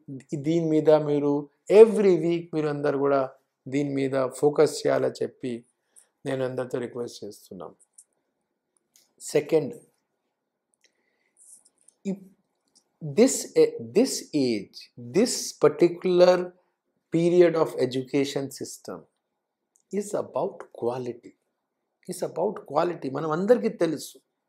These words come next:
మనంలో ఎవరు గవర్నమెంట్‌లో నైంటీస్లో జాయిన్ చేసాము, ఎర్లీ టూ థౌజండ్లో జాయిన్ చేసాము, మనకు తెలుసు అప్పుడు ఉన్న period was about access. అప్పుడు స్-,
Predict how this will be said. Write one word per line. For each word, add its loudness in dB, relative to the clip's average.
మనంలో 6
ఎవరు 10
గవర్నమెంట్‌లో 6
నైంటీస్లో 4
జాయిన్ 8
చేసాము, 4
ఎర్లీ 8
టూ -2
థౌజండ్లో 6
జాయిన్ 6
చేసాము, 0
మనకు 4
తెలుసు 4
అప్పుడు 6
ఉన్న 6
period 8
was 8
about 6
access. 2
అప్పుడు -6
స్-, -14